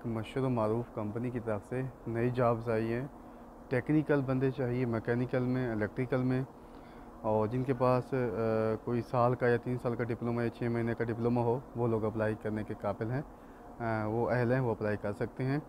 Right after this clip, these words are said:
Company बहुत अच्छी है, खाना, रिहाइश, medical, transport आपको देगी, कामा बनवा के देगी, अ, visa बिल्कुल free है।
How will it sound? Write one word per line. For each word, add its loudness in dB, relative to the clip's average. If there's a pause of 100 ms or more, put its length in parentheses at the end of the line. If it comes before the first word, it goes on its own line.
(520)
Company 2
बहुत 2
अच्छी -4
है, 0
खाना, 0
रिहाइश, 4
medical, 0
transport 0
आपको 2
देगी, 4
कामा 0
बनवा 2
के 0
देगी, 0 (400)
अ, 0
visa 4
बिल्कुल 0 (160)
free 2
है। 0